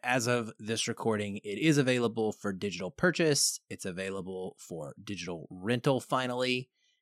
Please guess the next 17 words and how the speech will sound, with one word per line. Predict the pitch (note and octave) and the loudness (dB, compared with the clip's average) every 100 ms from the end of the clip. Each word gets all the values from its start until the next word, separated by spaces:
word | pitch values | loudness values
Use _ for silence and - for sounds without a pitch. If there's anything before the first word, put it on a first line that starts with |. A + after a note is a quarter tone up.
| _ - | _ -8
And | G2 G2 | -6 -4
it | F#2+ | -6
is | G2 | -8
available | G#2 F#2+ G2 F#2 F#2+ F2+ - | -6 -4 -4 -6 -6 -8 -10
to | - | -8
buy | F2+ F#2+ F#2 F#2 F#2 F#2 | -4 0 2 2 0 -4
in | - F#2 F#2 | -10 -12 -12
either | G2+ F2+ | -10 -10
Blu-ray | F2 G#2 F#2+ F2+ | -8 -6 -4 -4
or | - D3 | 0 -2
four | - C3+ | 2 0
K | A2+ A2+ | 2 0
versions | F#2 F#2+ F#2 F#2+ F#2 - _ _ _ _ | 0 -2 -4 -4 -4 -4 _ _ _ _
via | F#2 F#2+ C3 C3 - | -6 4 4 4 2
A | B2+ | 2
twenty-four | C3+ - C3 B2 - A#2 A2 | 2 2 0 0 -2 0 0
directly. | F#2+ G2+ F#2 G2 - G#2 G#2+ A2+ | -2 -4 0 -2 -2 -6 -4 -6